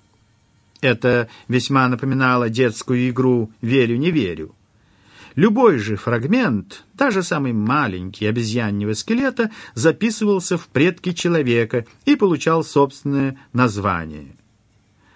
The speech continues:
В этом созвездии предков с трудом могли разобраться сами палеантропологи.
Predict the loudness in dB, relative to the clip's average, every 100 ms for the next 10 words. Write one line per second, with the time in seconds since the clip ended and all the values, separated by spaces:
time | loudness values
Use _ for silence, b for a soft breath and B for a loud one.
0 | b 0 0 0 0 0 0 2 0 0
1 | -4 -4 2 2 0 -8 -10 -14 B B
2 | -16 -2 0 0 2 4 4 4 2 0
3 | -2 -2 0 0 0 0 0 0 0 0
4 | -4 -2 0 0 0 -4 -4 -2 0 -2
5 | -4 -2 -4 0 2 2 2 -4 -12